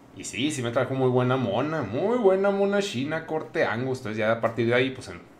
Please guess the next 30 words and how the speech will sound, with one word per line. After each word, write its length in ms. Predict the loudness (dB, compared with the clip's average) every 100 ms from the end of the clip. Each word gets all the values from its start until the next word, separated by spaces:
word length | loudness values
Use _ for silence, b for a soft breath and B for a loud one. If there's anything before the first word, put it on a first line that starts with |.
| -20
se, 480 | -10 -8 -8 -10 -16 -20 -20 -12
se 160 | -10
hizo 160 | -6 -4
más 180 | -4 -4
fuerte 380 | 2 2 2 -4
la 80 |
amistad, 380 | -4 -6 -6 -6
güey. 100 | -4
A 40 | -6
mí 140 | -2
me 120 | -2 0
llegan 220 | -2 -2
por 160 | -4
las 140 | -4 -6
monas 240 | -8 -14
chinas, 280 | -12 -12 -12
¿verdad? 180 | -10 -12 -12 -20 B B B B B -20 -8
Y 120 | -6
luego, 840 | -2 0 2 2 2 2 2 0 -12
pues, 200 | -8 -6
ya 360 | -2 -2 -2 -4
empezamos 400 | -6 -2 -2 -2
a 80 | -4
convivir. 540 | -4 -2 -2 -4 -8 -12 -18 -4
No 140 | -2
sé 140 | -2 0
cuántos 300 | 0 0 0
llevaba 300 | 4 6 4
de 100 | 2
estos, 440 | -4 0 0 0